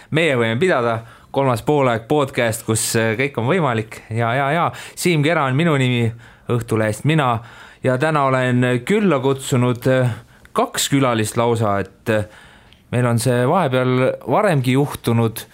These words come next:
kui me superkarikast rääkisime, siis, äh, Jalgpalliliidust oli kaks külalist. Täna siis Sokkernetist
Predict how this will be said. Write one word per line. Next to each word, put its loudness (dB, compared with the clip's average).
kui 0
me 2
superkarikast 0
rääkisime, 0
siis, -2
äh, 2
Jalgpalliliidust -2
oli -2
kaks -4
külalist. -2
Täna 0
siis -2
Sokkernetist -2